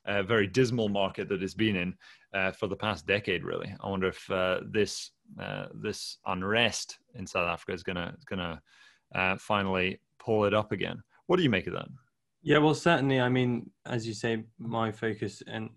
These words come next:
Speaker 2: in the resources sector in Africa would be around cobalt in the Democratic Republic,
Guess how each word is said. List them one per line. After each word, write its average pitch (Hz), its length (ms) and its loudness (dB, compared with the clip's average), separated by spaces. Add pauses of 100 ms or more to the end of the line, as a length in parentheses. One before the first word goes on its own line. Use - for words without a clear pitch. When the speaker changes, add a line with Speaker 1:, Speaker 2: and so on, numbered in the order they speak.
(360)
Speaker 2:
in 117 120 -6
the 110 120 -4
resources 104 480 -4
sector 110 260 -6
in 110 80 -2
Africa 104 320 -4
would 101 180 -4
be 104 320 -4
around 101 640 -2 (380)
cobalt 104 500 0
in 104 100 -4
the 98 100 -4 (120)
Democratic 101 580 -4
Republic, 104 540 -8